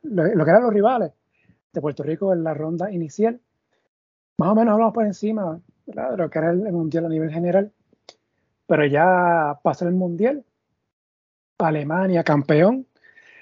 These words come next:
Eh, creo que la fallamos los dos ahí. No tuvimos a Alemania. Pero no, yo no recuerdo, yo, yo no puse a Alemania en los, mis primeros cuatro. No recuerdo en tu caso si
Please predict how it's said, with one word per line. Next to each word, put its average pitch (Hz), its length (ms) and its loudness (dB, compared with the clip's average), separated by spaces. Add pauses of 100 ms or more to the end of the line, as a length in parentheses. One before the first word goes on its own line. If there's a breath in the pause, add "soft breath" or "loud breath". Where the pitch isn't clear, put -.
(540 soft breath)
Eh, 139 200 4
creo 135 240 -4
que 165 320 2
la 143 120 0
fallamos 151 380 -2
los 165 120 0
dos 180 160 0
ahí. 196 280 -2 (380 loud breath)
No 139 120 -12
tuvimos 156 340 -2
a 160 40 0
Alemania. 151 760 -4 (440)
Pero 156 120 -2
no, 220 100 2
yo 220 120 2
no 220 80 0
recuerdo, 233 360 -6
yo, 208 120 -6
yo 180 120 -4
no 226 100 -2
puse 233 180 -4
a - 20 0
Alemania 185 300 -2
en 185 80 -4
los, - 80 -12
mis 160 120 -6
primeros 165 340 -6
cuatro. 165 440 -2 (840)
No 139 140 -2
recuerdo 165 320 -2
en 160 80 -8
tu 165 100 -6
caso 151 460 -4
si 139 520 -8